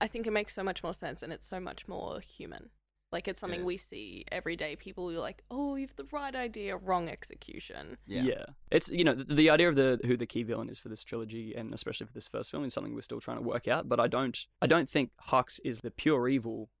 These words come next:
Speaker 3: villain. I like that he's more of a grey sort of character who, again, is just caught up in this.
Speaker 2: Yeah.
Speaker 3: In, in trying to do the right thing the wrong way.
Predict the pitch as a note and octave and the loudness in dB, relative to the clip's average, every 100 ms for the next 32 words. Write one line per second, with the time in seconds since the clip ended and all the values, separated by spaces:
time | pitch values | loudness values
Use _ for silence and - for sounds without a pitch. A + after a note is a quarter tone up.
0 | _ A#2 A#2+ F3 G#3+ - A#2 B2 B2+ B2 | _ -4 -2 -4 -6 0 4 4 4 0
1 | A2 A2 A2+ A2+ A2 - G2+ F#2+ E2 - | -6 -8 -8 -10 -12 -14 -10 -8 -8 -10
2 | - _ _ - A2 - C#3 - B2+ B2 | -14 _ _ -16 -8 -2 -2 -2 -6 -4
3 | A#2 A2 G2+ G#2 _ - - - G#2+ A#2 | -6 -8 -14 -16 _ -16 -10 -6 -4 -4
4 | - B2 - - - - _ - E2+ - | -4 -6 -8 -14 -20 -20 _ -12 -10 -8
5 | B2+ A#2 - A#2 - A#2 A#2 A2 A2+ _ | -6 -4 -4 -2 -2 -2 -2 -8 -10 _
6 | _ _ _ - C3+ B2 C3 - - B2 | _ _ _ 0 2 6 4 2 -2 -2
7 | A#2+ A2+ G#2+ A2 F2 F2 | -2 -6 -8 -10 -10 -12